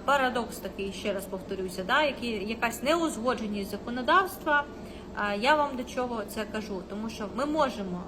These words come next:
не бути, да, військовозобов'язаними, коли ми отримуємо висновок В Л К про непридатність до військової служби з подальшим виключенням з військового обліку. Якщо у вас група інвалідності, як правило, третя,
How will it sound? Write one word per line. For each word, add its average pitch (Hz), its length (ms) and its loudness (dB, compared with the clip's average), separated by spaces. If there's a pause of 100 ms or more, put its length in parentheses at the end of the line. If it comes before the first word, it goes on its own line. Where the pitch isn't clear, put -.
(240)
не 294 140 4
бути, 226 540 -2
да, 262 360 4
військовозобов'язаними, 254 1400 2 (100)
коли 208 320 -2
ми 190 140 -2 (120)
отримуємо 196 760 -4
висновок 196 640 -2
В 190 60 0
Л 185 140 2 (100)
К 285 260 8 (100)
про 240 180 -2
непридатність 226 960 -2
до 202 80 -6
військової 202 480 -6 (100)
служби 247 320 -6
з 220 60 -10
подальшим 220 520 -2 (140)
виключенням 202 600 -6
з 180 40 -6
військового 180 460 -6
обліку. - 360 -8 (640)
Якщо - 260 2
у 349 40 4
вас 311 160 6
група 254 320 2
інвалідності, 220 720 -4
як 180 180 -4
правило, 170 380 -2 (100)
третя, 320 400 0